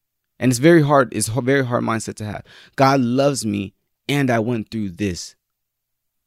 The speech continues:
If the person that loves you the most in the entire universe allowed you to go through something, it must mean that there's something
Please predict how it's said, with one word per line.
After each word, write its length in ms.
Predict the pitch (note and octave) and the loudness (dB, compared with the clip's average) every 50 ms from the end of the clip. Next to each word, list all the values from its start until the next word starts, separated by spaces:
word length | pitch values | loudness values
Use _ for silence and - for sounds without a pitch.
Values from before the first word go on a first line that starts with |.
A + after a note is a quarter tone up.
| _ _ _ _ _ _ _ _ _ _ _ _ _ _ _ _ _ _ _ _ _ _ _ _ _ - | _ _ _ _ _ _ _ _ _ _ _ _ _ _ _ _ _ _ _ _ _ _ _ _ _ -6
If 160 | B2 C3 - - | -4 -4 -4 -2
the 120 | - A#2 | -4 -4
person 460 | - - E3 F3 F3+ - - F#3 E3 | 0 2 2 2 2 0 -4 -6 -4
that 140 | D3+ C3+ A#2+ | -4 -4 -4
loves 340 | A#2+ C3 C3+ C3+ G#2+ - - | -4 -2 -4 -4 -4 -8 -10
you 100 | B2+ A#2+ | -8 -8
the 120 | A2+ A2 | -6 -6
most 400 | G#2+ G#2+ A2+ A2+ A2+ G2+ - - | -6 -4 -4 -6 -6 -6 -8 -10
in 180 | E2+ F2+ F#2 F2+ | -10 -10 -10 -8
the 140 | F#2+ F#2 F2+ | -8 -10 -10
entire 500 | F#2 F2+ - - B2+ B2 B2+ B2+ B2+ B2 | -12 -12 -14 -12 -8 -6 -6 -4 -4 -4
universe 720 | A2 G2 G2+ A2+ A2+ G#2 G2 - - - - - - - - - | -6 -6 -6 -4 -4 -4 -6 -8 -10 -14 -14 -14 -14 -14 -14 -12
allowed 520 | - E2 - - E2 F2 A2+ C3+ C3+ - | -12 -10 -10 -8 -6 -4 -2 -2 -4 -4
you 100 | B2 A#2 | -6 -8
to 100 | A2 G2+ | -8 -8
go 260 | G#2 - - G#2+ G#2 G2 | -10 -10 -8 -8 -8 -8
through 200 | _ - F#2+ F2 | _ -12 -12 -10
something, 540 | - - - B1+ A1+ - - - - - - _ _ _ _ _ _ _ _ _ _ _ _ _ _ _ _ _ _ - - _ _ _ _ _ _ _ _ _ _ _ _ _ _ _ _ _ _ | -10 -10 -10 -12 -14 -16 -18 -20 -20 -20 -20 _ _ _ _ _ _ _ _ _ _ _ _ _ _ _ _ _ _ -20 -20 _ _ _ _ _ _ _ _ _ _ _ _ _ _ _ _ _ _
it 100 | - G#2+ | -10 -8
must 420 | A#2 B2 B2+ B2+ A#2+ - - - | -6 -4 -4 -4 -4 -6 -8 -10
mean 460 | G2+ G2+ G2 F#2 E2+ D#2 F2 F#2 F2 - _ _ _ _ _ _ _ _ _ _ _ _ _ _ _ _ _ _ _ - | -10 -10 -8 -8 -8 -10 -12 -16 -20 -20 _ _ _ _ _ _ _ _ _ _ _ _ _ _ _ _ _ _ _ -12
that 160 | A2+ - - | -12 -12 -10
there's 180 | - G2 F2+ - | -12 -12 -10 -8
something 800 | - - - - - - - C3 A#2+ A2+ - - - G2 E2+ | -6 -6 -6 -4 -4 -6 -6 -6 -10 -12 -14 -12 -12 -12 -12